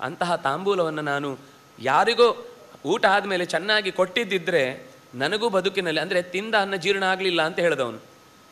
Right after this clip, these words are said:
ಇಲ್ಲಿ ಯಾಕೆ ಜೀರ್ಣ ಆಗ್ಲಿಲ್ಲ ಅಂದ್ರೆ ನಾನು ಒಬ್ಬನಿಗೆ ಅನುಕೂಲ ಆಗುವ ಹಾಗೆ ಜೀರ್ಣ ಆಗುವಂತ ತಾಂಬೂಲವನ್ನು ಕೊಡ್ಲಿಲ್ಲ. ಅಂದ್ರೆ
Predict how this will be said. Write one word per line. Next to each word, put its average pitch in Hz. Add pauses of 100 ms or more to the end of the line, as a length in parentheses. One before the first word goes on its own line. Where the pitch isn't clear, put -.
(200)
ಇಲ್ಲಿ 156
ಯಾಕೆ 208
ಜೀರ್ಣ 220
ಆಗ್ಲಿಲ್ಲ 185
ಅಂದ್ರೆ 147
ನಾನು 170
ಒಬ್ಬನಿಗೆ 156 (100)
ಅನುಕೂಲ 233
ಆಗುವ 208
ಹಾಗೆ 185
ಜೀರ್ಣ 196
ಆಗುವಂತ 180
ತಾಂಬೂಲವನ್ನು 170
ಕೊಡ್ಲಿಲ್ಲ. 156
ಅಂದ್ರೆ 175